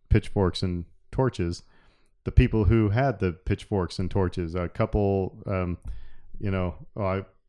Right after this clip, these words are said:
we still need to bring our friend on here who sent me a text and said he almost walked out of the movie. Said it was the worst, one of the worst movies he's ever seen. Um,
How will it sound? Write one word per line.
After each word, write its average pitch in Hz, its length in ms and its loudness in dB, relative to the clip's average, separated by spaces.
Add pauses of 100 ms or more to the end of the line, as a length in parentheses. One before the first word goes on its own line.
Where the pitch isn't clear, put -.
(320)
we 101 80 -6
still 117 240 -2
need 98 140 0
to 90 60 -6
bring 92 200 -2
our 90 140 -2
friend 95 340 -2
on 87 200 0
here 87 240 -2
who 90 440 0
sent 98 240 -6
me 95 80 -4
a 90 80 -4
text 90 340 -4
and 92 100 -12
said 95 180 -4
he 92 100 0
almost 90 300 -4
walked 87 260 -4
out 85 160 -6
of 82 60 -8
the 87 60 -4
movie. 98 340 -2 (600)
Said 95 240 -4
it 90 40 0
was 87 120 -4
the 92 60 -6
worst, 92 360 -2 (280)
one 104 220 0
of 95 40 2
the 95 60 0
worst 95 240 0
movies 95 300 2
he's 87 120 -4
ever 82 160 -4
seen. 120 420 -4 (460)
Um, 90 600 2